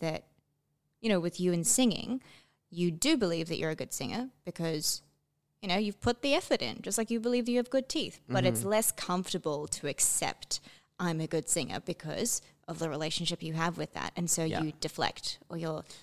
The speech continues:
Speaker 2: Yeah.
Speaker 1: not sure.
Speaker 2: I feel like if anyone was to comment on my singing, I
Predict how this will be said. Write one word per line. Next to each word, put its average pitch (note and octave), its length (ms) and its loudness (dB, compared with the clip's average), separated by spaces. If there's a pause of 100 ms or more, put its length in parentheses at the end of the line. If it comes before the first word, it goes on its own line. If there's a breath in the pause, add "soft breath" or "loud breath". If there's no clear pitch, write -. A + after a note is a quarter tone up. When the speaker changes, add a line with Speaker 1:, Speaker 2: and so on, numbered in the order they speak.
(200 loud breath)
Speaker 2:
Yeah. C#3 220 0
Speaker 1:
not - 80 4
sure. E3+ 300 -2 (380)
Speaker 2:
I A2+ 80 -6
feel C3 220 -4
like A#2 460 -2 (400)
if - 260 -6
anyone A2 480 0
was G2+ 140 -4
to - 80 -4
comment G2+ 340 -4
on F#2 80 -4
my D2+ 100 -6
singing, F#2+ 600 -8 (960)
I G#2+ 340 -2